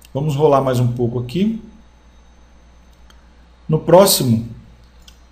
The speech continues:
você vai colocar aqui, ó, seu telefone, somente telefone fixo. Primeiro,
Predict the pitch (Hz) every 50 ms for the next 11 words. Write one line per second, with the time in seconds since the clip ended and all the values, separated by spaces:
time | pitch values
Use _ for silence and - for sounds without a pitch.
0 | - - - - - - - 127 - 151 160 156 160 170 165 160 - 165 165 165
1 | - 143 131 120 104 95 - - - - - 143 123 - 139 139 147 147 - -
2 | - 156 170 190 202 226 226 - - - - - - - _ - - - - -
3 | - - - - - - - - - - _ - - - - - - - 135 127
4 | 131 147 165 165 170 - - - 160 151 - - 165 170 175 170 - - - 123
5 | - - - - - - - - - - - - 123 123 123 123 127 131 131 131
6 | 123 120 -